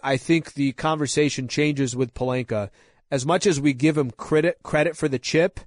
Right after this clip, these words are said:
look at where the franchise is right now. It's in a tough spot.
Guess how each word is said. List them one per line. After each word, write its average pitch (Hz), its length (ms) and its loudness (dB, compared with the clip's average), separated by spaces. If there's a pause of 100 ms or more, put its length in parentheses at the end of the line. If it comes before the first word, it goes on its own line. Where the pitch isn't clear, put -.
(760)
look 175 260 0
at 247 80 -4
where 220 140 4
the 170 80 2
franchise 156 680 2
is 143 200 2
right 110 240 -2
now. 95 260 -14 (580)
It's - 160 -12
in 302 120 -8
a 254 80 -8
tough 208 240 -2
spot. 185 420 -2